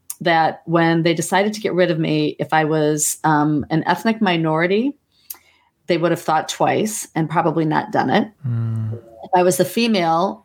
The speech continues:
Speaker 1: they would have at least thought once, maybe done it, maybe not. But as a white male, they didn't even think twice."
Speaker 2: Right.
Speaker 1: And so I don't,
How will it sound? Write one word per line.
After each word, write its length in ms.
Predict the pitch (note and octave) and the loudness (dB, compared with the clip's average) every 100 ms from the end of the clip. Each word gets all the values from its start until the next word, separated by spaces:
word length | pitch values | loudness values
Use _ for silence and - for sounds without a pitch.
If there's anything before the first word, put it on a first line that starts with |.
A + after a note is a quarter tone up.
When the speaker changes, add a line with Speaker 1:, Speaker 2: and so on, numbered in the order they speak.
| - | -4
Speaker 1:
they 140 | F3 | 0
would 100 | E3+ | 0
have 100 | E3 | 0
at 100 | D#3+ | -2
least 260 | F3+ G#3+ - | -2 -2 -2
thought 280 | F3+ D#3 D#3+ | -2 -2 -2
once, 600 | E3+ D#3 E3+ G#3+ - - | -2 -2 -4 -6 -8 -2
maybe 280 | F#3+ G#3+ G#3+ | 0 0 2
done 220 | F3 E3 | 0 0
it, 100 | - | -2
maybe 280 | E3+ E3 E3 | -2 0 0
not. 340 | D3+ D3 B2 - | 0 0 -2 -6
But 140 | E3 E3 | -4 -2
as 160 | D#3+ | 0
a 60 | D#3+ | 0
white 300 | E3 F#3+ G3 | 2 0 2
male, 500 | G3 G3+ G#3+ A3 - _ - | 0 2 2 -2 -8 _ -6
they 160 | F3+ | -2
didn't 160 | F3+ E3+ | 0 0
even 180 | D3+ C#3+ | -2 -2
think 220 | D3+ D3 | -2 -4
twice." 500 | - - - - - | -4 -6 -6 -6 -2
Speaker 2:
Right. 560 | A#2+ A#2 D#3+ - - - - F3+ | 2 2 0 -4 -10 -14 -6 -2
Speaker 1:
And 440 | F3 F3+ F3 F3 | 0 2 0 -4
so 680 | - - F#3+ F#3 F#3 F#3 - | -8 -2 0 2 2 0 0
I 100 | F#3+ F#3+ | 0 0
don't, 460 | A3+ B3 B3+ A#3 | 0 0 0 -6